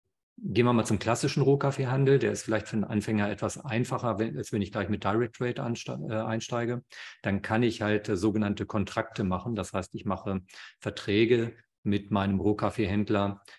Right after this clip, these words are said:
über einen bestimmten Kaffee, den ich über eine gesamte Saison bei ihm abrufe. Das heißt, immer wenn ich einen Sack brauche, dann rufe ich den ab in Hamburg oder in Bremen,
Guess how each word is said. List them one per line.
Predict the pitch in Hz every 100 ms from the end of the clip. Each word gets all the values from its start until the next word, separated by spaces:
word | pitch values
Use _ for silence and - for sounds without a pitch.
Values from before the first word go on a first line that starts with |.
| _
über | - 107 110 107
einen | 120 104 104
bestimmten | 95 - 107 87 90
Kaffee, | 110 104 110 107
den | - 92
ich | 90 - -
über | - 85 73 98
eine | 98 95
gesamte | 98 92 98
Saison | 87 87 98 104 101
bei |
ihm | 98 110 101
abrufe. | 107 - 131 131 - 143 156 _ - - -
Das | 101
heißt, | 101 -
immer | 110 113
wenn | 104
ich | 104 107
einen |
Sack | 101 101 -
brauche, | - 98 110
dann | 101 98
rufe | 101 110
ich | 101
den | - 101 107
ab | 127 -
in | 110 90
Hamburg | 107 107 104
oder | 104
in | 101 92
Bremen, | 101 107 113